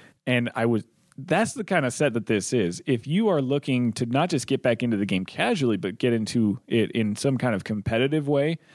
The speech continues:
I think the Guardian set, you could come really close to making a full-on competitive team with just the cards from this set.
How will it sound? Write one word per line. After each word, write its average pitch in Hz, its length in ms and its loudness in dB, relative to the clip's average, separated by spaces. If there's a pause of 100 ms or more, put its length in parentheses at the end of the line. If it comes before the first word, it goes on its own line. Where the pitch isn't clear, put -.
(320)
I 143 120 2
think 202 160 2
the 120 80 2
Guardian 113 500 0
set, 104 380 0 (260)
you 180 160 2
could 208 260 -2 (840)
come 135 320 2
really 160 220 2
close 151 300 0
to 117 80 -4
making 117 340 0
a 82 60 -2
full-on 131 580 -2
competitive 120 680 0
team 113 260 2
with 90 180 -2
just 123 340 2
the 123 100 -4
cards 110 320 0
from 110 140 -4
this 101 160 0
set. 78 280 0